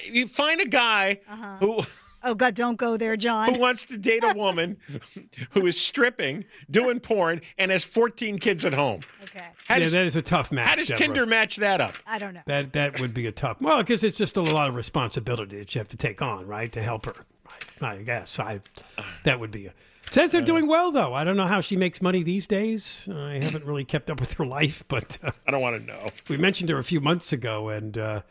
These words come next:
Speaker 1: Mm.
Speaker 3: uh, she, yeah, she's right. She was doing everything that John mentioned, but then there were books and stuff, or I don't know.
Speaker 1: She's raising a flock of vegans.
Speaker 3: They, uh, yeah,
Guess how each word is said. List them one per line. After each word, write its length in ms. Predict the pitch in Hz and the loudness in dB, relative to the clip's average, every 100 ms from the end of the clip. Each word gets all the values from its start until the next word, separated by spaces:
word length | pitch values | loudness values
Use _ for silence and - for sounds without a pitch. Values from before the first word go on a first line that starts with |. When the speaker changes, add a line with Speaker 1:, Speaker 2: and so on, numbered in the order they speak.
| _ - | _ -16
Speaker 1:
Mm. 160 | 104 104 | -12 -4
Speaker 3:
uh, 240 | 120 117 | -4 -4
she, 200 | 104 127 | -6 -8
yeah, 420 | 113 120 123 135 | -8 -8 -2 -2
she's 140 | 113 143 | -2 -2
right. 200 | 131 113 | -2 -2
She 80 | 131 | -4
was 140 | 117 | -2
doing 200 | 139 123 | 0 0
everything 280 | 127 131 120 | 0 -2 -4
that 80 | 110 | -4
John 320 | 135 120 117 | -2 -2 -2
mentioned, 400 | 131 123 120 110 | -4 -4 -6 -6
but 140 | 113 | -6
then 160 | 131 120 | -4 -4
there 100 | 110 | -4
were 80 | 107 | -6
books 400 | 101 139 - - | -4 -6 -4 -6
and 120 | 107 | -6
stuff, 360 | - 117 110 | -4 -4 -4
or 160 | 117 107 | -6 -4
I 100 | 120 | -4
don't 140 | 110 98 | -6 -12
know. 160 | 95 | -18
Speaker 1:
She's 300 | - - 135 | -12 -8 -2
raising 320 | 139 147 135 143 | 2 2 2 0
a 80 | |
flock 300 | 127 147 147 | 2 2 2
of 80 | 156 | 0
vegans. 500 | 147 190 113 - - - _ _ _ - - | 0 0 -2 -8 -18 -20 _ _ _ -8 -4
Speaker 3:
They, 220 | 120 117 | -2 0
uh, 180 | 113 113 - | -2 -4 -4
yeah, 240 | 156 294 | 0 0